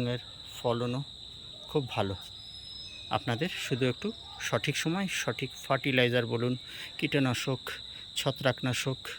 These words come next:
ব্যাকটেরিয়ানাশক, হুম, এইসবের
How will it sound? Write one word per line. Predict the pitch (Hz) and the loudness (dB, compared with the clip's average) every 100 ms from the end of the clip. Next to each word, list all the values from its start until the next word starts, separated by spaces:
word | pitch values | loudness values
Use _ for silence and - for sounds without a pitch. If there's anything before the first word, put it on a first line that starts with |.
| - - - - 960 - 165 - - 123 | -12 -14 -14 -14 -14 -8 -8 -8 -10 0
ব্যাকটেরিয়ানাশক, | 107 131 - - 175 139 123 110 - - - - - - - - - - | 0 0 -6 -4 2 4 4 2 -4 -6 -6 -8 -10 -14 -14 -14 -16 -14
হুম, | - 190 170 - - - | -8 -6 -4 -8 -4 0
এইসবের | 139 151 147 170 | 4 2 2 0